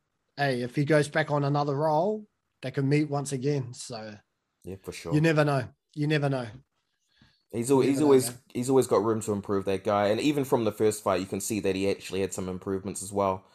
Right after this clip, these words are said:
Speaker 2: So that's what you love
Speaker 1: Yeah.
Speaker 2: about the sport too, that you actually see them get better after every fight.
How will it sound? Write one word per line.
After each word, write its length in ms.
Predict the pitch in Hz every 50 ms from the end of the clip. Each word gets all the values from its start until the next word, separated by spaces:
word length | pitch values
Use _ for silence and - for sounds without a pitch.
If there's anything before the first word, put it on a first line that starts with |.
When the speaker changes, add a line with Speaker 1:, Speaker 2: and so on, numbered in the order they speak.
| _ _ - - - _
Speaker 2:
So 140 | - - 120
that's 180 | 131 131 -
what 120 | 120 98 -
you 60 | 110
love 120 | 98 104
Speaker 1:
Yeah. 120 | 104 98 101
Speaker 2:
about 80 | -
the 80 | - 98
sport 280 | - - - 95 - -
too, 160 | - 110 104
that 200 | - 92 87 80
you 100 | 98 104
actually 220 | 95 - - 98
see 200 | 95 - - 101
them 160 | 92 95 95
get 220 | 92 95 92 - -
better 360 | 95 92 95 95 92 90 90 -
after 280 | 92 92 90 - - -
every 300 | - 98 92 87 92 92
fight. 320 | - - 98 95 95 92